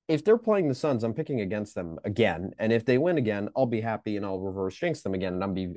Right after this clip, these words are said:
and I will be very, very happy about it. Um, but, you know, then the Lakers beating the Grizzlies, well,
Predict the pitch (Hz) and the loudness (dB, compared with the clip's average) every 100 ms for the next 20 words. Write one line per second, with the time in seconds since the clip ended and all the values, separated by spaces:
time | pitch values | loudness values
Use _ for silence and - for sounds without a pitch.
0 | - 104 107 123 190 165 123 123 - 110 | -2 2 4 6 6 8 6 4 0 2
1 | 101 98 95 113 110 90 87 85 - _ | 2 2 2 2 2 -2 -6 -8 -12 _
2 | _ _ _ 117 113 104 135 123 - _ | _ _ _ 2 4 4 4 4 0 _
3 | _ - 180 165 147 156 156 - 135 147 | _ 2 6 6 8 6 4 2 2 2
4 | 160 170 143 147 139 123 117 131 131 131 | 4 2 2 0 0 0 0 0 0 -2
5 | 123 117 | 2 2